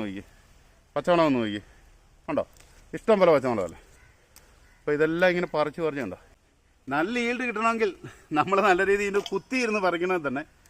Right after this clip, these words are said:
അതിനെ നല്ല രീതിയിൽ കെയർ ചെയ്താൽ മാത്രമേ നമുക്ക് കുത്തിയിരുന്ന് ഇതുപോലെ പറിക്കാൻ ഒക്കത്തുള്ളൂ, കണ്ടോ. അപ്പോൾ നാളെ അവർക്ക് ഒരു കസ്റ്റമറിന് കൊടുക്കേണ്ട പത്ത് കിലോ പച്ചമുളക്. അപ്പോൾ നിങ്ങളവർക്ക് പത്ത് കിലോ പച്ചമുളക് ഇവിടുന്ന്, എവിടുന്ന് കിട്ടാനാണ്? നമ്മൾ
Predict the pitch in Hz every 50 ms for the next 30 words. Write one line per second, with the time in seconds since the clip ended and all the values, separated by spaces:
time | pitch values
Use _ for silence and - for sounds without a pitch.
0 | - _ _ _ _ _ - 117 123 135 160 185 202 196 180 165 151 170 175 185
1 | 185 202 175 160 156 147 156 165 190 185 185 180 180 175 175 165 180 180 175 165
2 | 156 165 175 170 135 143 143 - - 196 185 160 160 165 147 147 135 151 151 151
3 | 139 135 123 117 127 131 131 101 107 101 110 120 127 113 92 - _ _ _ _
4 | _ _ _ _ _ - - - - - 123 156 165 160 156 165 196 214 202 196
5 | 214 220 208 202 196 196 180 - 190 190 190 202 - 202 185 185 190 190 170 165
6 | - - - 196 202 202 214 180 160 - 151 151 147 127 92 - - - - _
7 | _ _ _ _ _ _ _ _ _ - - - 156 151 151 156 180 190 190 180
8 | 180 156 151 - - 175 185 196 170 175 147 170 160 160 160 156 151 147 139 139
9 | 135 135 139 151 147 120 110 127 117 107 92 - - - - - - - 104 139